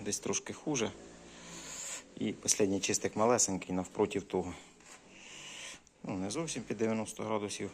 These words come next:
ну, коротше, якось так, чи сто вісімдесят, кажу, дев'яносто. Так що отак усилюю.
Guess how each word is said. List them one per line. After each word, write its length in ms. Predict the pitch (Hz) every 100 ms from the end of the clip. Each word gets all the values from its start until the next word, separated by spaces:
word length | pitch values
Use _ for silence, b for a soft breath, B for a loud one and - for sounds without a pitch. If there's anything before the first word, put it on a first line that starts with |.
| -
ну, 180 | - 139 - -
коротше, 420 | - 98 92 - - - B B B B B B B -
якось 360 | 98 87 98
так, 240 | - 82 -
чи 140 | -
сто 180 | - 92
вісімдесят, 460 | 87 85 - -
кажу, 200 | - 73
дев'яносто. 520 | 78 82 85 80 85 - - - - - - B B B B B B B B B B - -
Так 300 | - 104 101
що 400 | - - 107 104 -
отак 400 | 107 107 104 -
усилюю. 520 | - 107 92 85